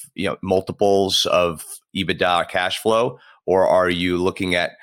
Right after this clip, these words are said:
Okay, well, what am I gaining synergistically from these, you know, these patients or, f-, you know, in terms of market share or from these caregivers in terms of, you know, handling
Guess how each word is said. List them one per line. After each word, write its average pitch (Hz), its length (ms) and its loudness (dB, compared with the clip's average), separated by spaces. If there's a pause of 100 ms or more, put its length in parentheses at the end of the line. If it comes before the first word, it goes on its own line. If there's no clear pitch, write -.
(180)
Okay, 98 300 0
well, 90 240 2
what 104 160 2
am 104 120 2
I 92 100 0
gaining 90 680 -2 (220)
synergistically 92 960 -2
from 90 340 -2
these, 85 580 0 (300)
you 92 100 -2
know, 87 100 0
these 87 240 -4
patients 98 680 -2
or, 92 60 2
f-, - 260 -10
you 95 100 -2
know, 82 120 0
in 82 80 -4
terms 82 180 -8
of 85 60 -4
market 101 280 -2
share 98 320 2
or 87 200 0
from 90 240 -2
these 82 160 -2
caregivers 85 680 0 (380)
in 87 160 -2
terms 85 300 -2
of, 80 320 0
you 87 100 0
know, 82 160 0
handling 87 680 -2